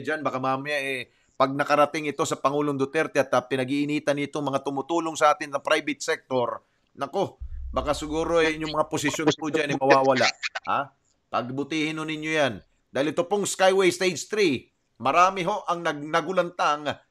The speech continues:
nung ilabas ho itong mga anunsyo nito na ipasasara indefinitely.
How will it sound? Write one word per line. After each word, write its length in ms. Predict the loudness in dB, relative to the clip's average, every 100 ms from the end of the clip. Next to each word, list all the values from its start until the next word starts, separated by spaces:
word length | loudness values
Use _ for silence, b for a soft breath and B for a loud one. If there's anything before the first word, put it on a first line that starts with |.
| _
nung 160 | -6 -4
ilabas 640 | -4 -2 0 2 2 0
ho 160 | -2 -8
itong 160 | -8 -6
mga 160 | -6
anunsyo 480 | -4 -6 -8 -8 -6
nito 320 | -6 -2 -4
na 80 | -2
ipasasara 640 | -4 -2 -2 -2 -4 -4
indefinitely. 880 | -4 -4 -2 -2 -2 -6 -6 -8 -10